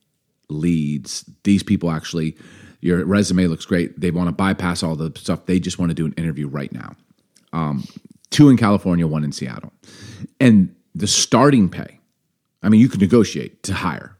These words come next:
but the starting base salary would have been more than I've ever made in my entire life. All three of them.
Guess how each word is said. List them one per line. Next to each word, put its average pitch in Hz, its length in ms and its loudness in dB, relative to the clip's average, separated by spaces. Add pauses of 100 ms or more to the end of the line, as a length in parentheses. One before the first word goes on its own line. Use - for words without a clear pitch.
but - 180 0
the 104 80 -2
starting 107 600 2
base 90 300 0
salary 65 480 -10 (460)
would 104 100 4
have 95 100 4
been 87 100 2
more 92 240 4
than 87 100 2
I've 82 120 -2
ever 80 160 -4
made 76 160 -4
in 67 60 -10
my 64 100 -12
entire 62 260 -14
life. - 280 -20 (920)
All 143 140 4
three 98 200 0
of 78 60 -10
them. - 100 -20